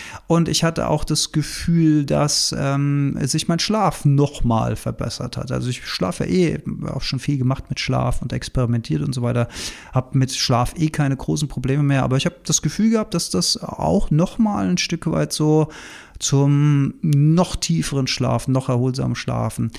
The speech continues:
beigetragen hat. Ähm, ja, ich kann jetzt keine, keine, ähm, keine Auswirkungen auf eine depressive Phase oder sowas, ähm, kann ich natürlich nicht drüber sprechen, weil ich keine hab.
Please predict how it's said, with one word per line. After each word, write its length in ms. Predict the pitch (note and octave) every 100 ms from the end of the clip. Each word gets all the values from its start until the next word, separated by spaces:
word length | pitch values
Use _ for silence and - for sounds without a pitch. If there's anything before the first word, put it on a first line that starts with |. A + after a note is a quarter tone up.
| - - - - -
beigetragen 840 | A#2 A2+ A#2 A#2+ - B2 A#2+ -
hat. 300 | - - - -
Ähm, 560 | A#2+ A#2 B2+ B2+ B2 G#2+ - - - _ _ _ - -
ja, 220 | C3 -
ich 160 | - -
kann 160 | D3 E3+
jetzt 200 | E3+ -
keine, 720 | D#3+ D#3+ D#3+ D#3 C#3 - D3
keine, 1120 | - C3 C3 C3 B2+ B2+ B2 - B2+ B2 A#2+
ähm, 400 | B2+ B2 - B2 C#3 -
keine 320 | - A#2+ -
Auswirkungen 640 | D3+ - D3+ C#3+ C#3 C3
auf 240 | C3 B2 -
eine 100 | B2
depressive 540 | - - C3 B2+ B2
Phase 440 | - C#3 E3 G3 G3
oder 280 | D#2+ D#3+ D#3
sowas, 520 | D#3+ D#3+ D#3+ - -
ähm, 300 | C3+ C3 C3+
kann 160 | C3 C3+
ich 80 | C3
natürlich 260 | - C3+
nicht 180 | C#3 -
drüber 200 | C#3+ C3+
sprechen, 260 | - B2+ B2
weil 80 |
ich 120 | B2 -
keine 260 | B2 A#2+
hab. 260 | F#3 -